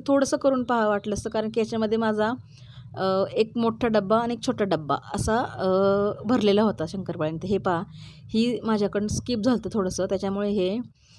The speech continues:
हे डालडा आपण, मी मेजरमेंट घेतलेलं आहे, ते पण एक कप घ्यायचं आहे आपल्याला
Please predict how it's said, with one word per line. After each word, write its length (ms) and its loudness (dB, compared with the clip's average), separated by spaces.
हे 60 -4
डालडा 520 2
आपण, 360 -2
मी 160 -2
मेजरमेंट 500 0
घेतलेलं 240 0
आहे, 260 2
ते 60 6
पण 200 0
एक 220 0
कप 100 -4
घ्यायचं 360 2
आहे 120 2
आपल्याला 440 0